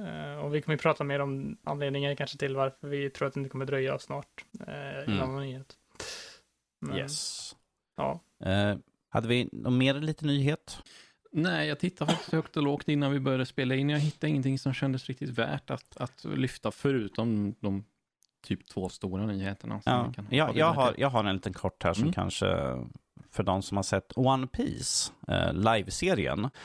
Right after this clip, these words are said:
Speaker 2: att nu är det ju officiellt att säsong två är igång. De, de sa ju, eh, i förra veckan så sa de att manusen och sånt finns redo, så att, liksom, vi bara kör igång. Men hade inte, fortfarande inte fått, eh, klartecken att de kunde köra, men att nu är det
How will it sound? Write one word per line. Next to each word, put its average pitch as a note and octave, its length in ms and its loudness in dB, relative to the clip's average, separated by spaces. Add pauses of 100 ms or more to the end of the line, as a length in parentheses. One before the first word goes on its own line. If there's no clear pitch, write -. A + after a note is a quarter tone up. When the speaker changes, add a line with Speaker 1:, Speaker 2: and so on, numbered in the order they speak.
(220)
Speaker 2:
att - 200 2
nu C#3+ 220 6
är D3 100 6
det C3+ 60 4
ju B2 80 6
officiellt B2 500 2
att - 320 -2 (160)
säsong A#2 320 2
två G2+ 220 4
är F2+ 360 4 (500)
igång. F2 500 0 (100)
De, F#2+ 480 2
de B2 160 4
sa C3+ 280 4
ju, B2 420 2 (440)
eh, G2+ 400 6
i G#2 280 4
förra A#2+ 200 4
veckan A2+ 240 0
så G2 40 -8
sa G#2 200 4
de G2+ 120 0
att - 280 0 (280)
manusen F#3+ 360 4
och D3 80 0
sånt B2+ 240 2
finns G#2 340 0
redo, G2+ 440 4 (140)
så - 120 2
att, - 200 0
liksom, F#2+ 320 2
vi D#3 180 2
bara A#2 360 6
kör G2+ 200 4
igång. B2+ 280 4
Men F2+ 100 0
hade A2+ 220 2
inte, A#2+ 160 -4
fortfarande D#3 320 0
inte C3 200 -4
fått, - 320 -2 (160)
eh, F2+ 240 4
klartecken C3 540 2
att G#2+ 100 0
de G2 80 0
kunde C3 240 2
köra, F#2+ 280 4
men G#2 120 2
att G#2+ 100 0
nu C#3+ 260 4
är A2 160 6
det G#2 160 6